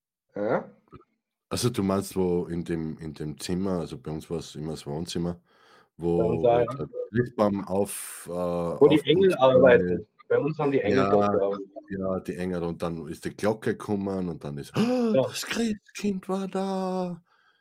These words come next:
Speaker 1: Genau.
Speaker 2: Genau, die ganzen Helfer, alle drum und dran, war komplett leise, keiner hat einen Lärm gemacht, aber als Christkind ist dann bei der Glocke angekommen.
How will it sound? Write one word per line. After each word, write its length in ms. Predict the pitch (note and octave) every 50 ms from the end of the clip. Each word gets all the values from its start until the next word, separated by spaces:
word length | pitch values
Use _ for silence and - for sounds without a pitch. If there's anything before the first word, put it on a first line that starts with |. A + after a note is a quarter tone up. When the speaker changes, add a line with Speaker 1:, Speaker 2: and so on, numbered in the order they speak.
| _ _ _
Speaker 1:
Genau. 340 | - A#2+ A#2+ A#2 A#2+ G#2 G#2 G#2+ G#2+ G#2
Speaker 2:
Genau, 320 | F#2+ E2 - E2+ F2+ F#2+ F#2
die 120 | - G#2+
ganzen 360 | F#2+ C3 D3 E3+ F3 - D3
Helfer, 500 | C3+ G#2 A#2 B2+ D3 D#3 - - - - -
alle 220 | A#2 C3 C#3+ C#3 -
drum 220 | - B2 B2 B2
und 140 | A#2 G#2+ G2+
dran, 240 | G2+ A2 B2 B2 A2
war 140 | A2 G#2
komplett 460 | G#2 - G#2+ G2 F2+ G2+ G2 E2 - -
leise, 600 | F2+ E2+ F#2 A#2 C3+ C3 - C#3 B2+ B2 A#2+ A#2
keiner 300 | - - A2+ G#2+ A#2+ B2
hat 100 | A#2 G2 G#2+
einen 100 | G2+ F2+
Lärm 260 | F2+ F#2 G#2+ A#2+ B2
gemacht, 260 | - A2 G#2 - -
aber 260 | G2 F2+ F2 - - -
als 260 | G#2 G2+ - _ -
Christkind 680 | - - - F2+ G#2 C#3 C#3+ - - - - A2 F#2 -
ist 140 | G2+ F#2 -
dann 120 | F#2 E2+ -
bei 80 | F2+
der 100 | E2 E2+
Glocke 380 | - - E2+ F2+ - - - E2+
angekommen. 440 | D2 C#2+ C#2+ - - D#2 C#2+ C2